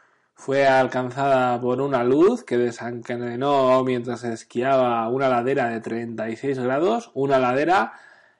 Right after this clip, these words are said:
en, de orientación noreste, provocó una luz de tamaño dos y la persona no quedó atrapada ni semienterrada, pero sí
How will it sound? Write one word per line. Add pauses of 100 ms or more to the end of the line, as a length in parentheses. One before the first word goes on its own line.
(140)
en,
de
orientación
noreste, (1000)
provocó
una
luz (540)
de
tamaño
dos (1040)
y
la
persona
no
quedó
atrapada
ni
semienterrada,
pero
sí